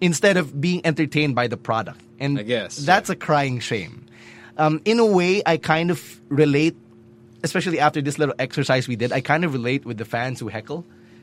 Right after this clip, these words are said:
Speaker 1: But it's not like we're trying to put ourselves over. You know, you know what I mean? Like,
Speaker 2: What about, we are still interested in the well-being of the show, of, of the product.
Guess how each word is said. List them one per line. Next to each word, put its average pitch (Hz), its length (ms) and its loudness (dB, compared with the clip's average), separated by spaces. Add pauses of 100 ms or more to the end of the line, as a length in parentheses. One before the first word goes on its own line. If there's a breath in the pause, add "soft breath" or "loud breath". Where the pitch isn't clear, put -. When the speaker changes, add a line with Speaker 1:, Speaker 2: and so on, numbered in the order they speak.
(120)
Speaker 1:
But 170 140 2
it's 185 200 -4
not 220 200 -2
like 214 160 -4
we're 170 80 0
trying 160 180 0
to 143 60 -2
put 147 140 -2
ourselves 135 400 -2
over. 120 360 -4 (160)
You - 80 -12
know, 190 320 0
you 190 80 -4
know 202 80 2
what 156 80 4
I 120 80 0
mean? 117 220 -8 (720 loud breath)
Like, 165 160 0
Speaker 2:
What 147 80 -2
about, 98 220 -6 (340)
we 226 160 -2
are 170 80 4
still 156 240 2
interested 139 560 -2
in 110 160 -4
the 107 80 -4
well-being 104 540 -4
of 87 100 -12
the 95 60 -12
show, - 480 -8
of, 120 180 0
of 120 160 -6
the 120 80 -4
product. 113 440 0